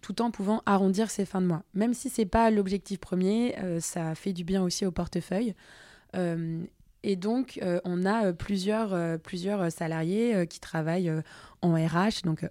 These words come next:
aucun rapport. <laughs> Euh, on a des personnes, euh, dans, euh, l'administration. Enfin, je veux dire, on a même un informaticien. Enfin, ça peut être des profils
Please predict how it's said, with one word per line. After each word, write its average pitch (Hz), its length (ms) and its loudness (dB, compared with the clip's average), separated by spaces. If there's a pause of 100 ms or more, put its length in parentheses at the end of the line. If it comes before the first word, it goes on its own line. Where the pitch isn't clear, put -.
aucun 202 200 2
rapport. 202 520 2 (240)
<laughs> 262 60 12 (1040)
Euh, 190 400 4 (300)
on 202 100 8
a 214 80 8
des 208 140 4
personnes, 208 600 4
euh, 175 220 8
dans, 190 400 4
euh, 160 300 2 (260)
l'administration. 185 840 2
Enfin, 175 340 0
je 170 60 -6
veux 175 80 -2
dire, 196 260 -2
on 165 100 0
a 156 80 0
même 185 160 2
un 156 140 0
informaticien. 165 720 -2
Enfin, 175 240 -2
ça 165 160 -4
peut 202 120 -2
être 208 120 -2
des 175 80 -2
profils 226 400 -4